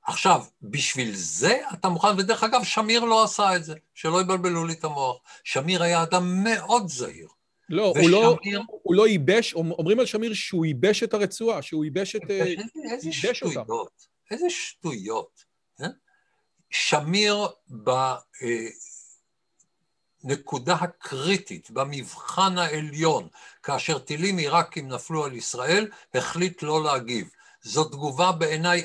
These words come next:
Speaker 1: אמיצה לא להגיב, כי היה מיותר להגיב,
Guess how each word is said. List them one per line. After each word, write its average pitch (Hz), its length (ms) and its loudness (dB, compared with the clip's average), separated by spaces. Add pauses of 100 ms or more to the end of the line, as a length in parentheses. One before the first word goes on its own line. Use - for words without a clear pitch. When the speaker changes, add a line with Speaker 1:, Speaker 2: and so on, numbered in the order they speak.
(120)
Speaker 1:
אמיצה 170 580 2 (960)
לא 165 320 4
להגיב, 127 580 -2 (340)
כי 151 120 4
היה 196 240 6
מיותר 220 840 2
להגיב, 80 500 -8